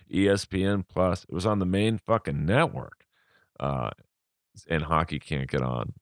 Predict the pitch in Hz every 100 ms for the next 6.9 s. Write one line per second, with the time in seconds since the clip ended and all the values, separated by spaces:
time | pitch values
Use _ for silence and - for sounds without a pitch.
0 | _ - 107 123 180 165 135 117 104 110
1 | 117 113 104 101 101 98 82 90 98 87
2 | 82 76 101 113 113 104 92 107 160 -
3 | 78 - - - - _ _ _ _ _
4 | _ _ - 69 60 50 50 - _ -
5 | - - 294 - 80 92 143 - 113 117
6 | 117 139 139 110 - 175 262 -